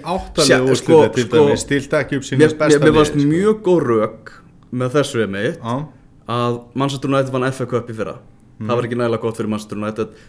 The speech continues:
Speaker 2: Louis van Gaal var rekinn. Wenger hefur verið að skila F A Cup í hús. Það er ekki
Speaker 1: Mhm.
Speaker 2: nægilega gott fyrir Arsenal.
Speaker 1: Mhm.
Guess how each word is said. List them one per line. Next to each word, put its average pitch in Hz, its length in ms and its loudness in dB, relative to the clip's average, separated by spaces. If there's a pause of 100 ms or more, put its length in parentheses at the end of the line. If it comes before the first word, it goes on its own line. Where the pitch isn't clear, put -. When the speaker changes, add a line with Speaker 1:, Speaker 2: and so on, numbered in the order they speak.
Speaker 2:
Louis 113 180 0
van 110 120 -2
Gaal 110 220 -2
var 107 140 -2
rekinn. - 260 -8 (760)
Wenger 131 480 0
hefur 131 180 2
verið 123 100 2
að 120 60 -2
skila 131 300 0
F - 160 -6
A - 60 -2
Cup 117 260 -4
í 110 40 -4
hús. 98 200 -10 (380)
Það 113 100 -2
er - 60 -4
ekki 127 100 -4
Speaker 1:
Mhm. 127 80 0
Speaker 2:
nægilega 123 220 0
gott 123 200 0
fyrir 117 140 -2
Arsenal. 107 300 -6 (260)
Speaker 1:
Mhm. 104 340 -10